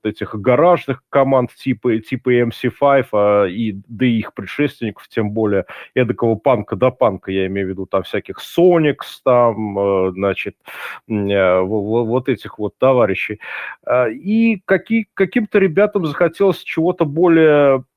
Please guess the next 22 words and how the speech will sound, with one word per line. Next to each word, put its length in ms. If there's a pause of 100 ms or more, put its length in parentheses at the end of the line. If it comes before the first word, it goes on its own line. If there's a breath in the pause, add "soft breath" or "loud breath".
(160)
эстетического, 1040
какого-то 460
более 760 (460)
поэтически 880
возвышенного 1080
высказывания 680
в 60
своём 360
творчестве. 720
Ну 220
и 100
вот, 320
э, 360 (540 loud breath)
м, 280 (200)
э, 380
в 140
рамках 440
вот 180
этой 240
вот 300
панковской 640
идиомы 720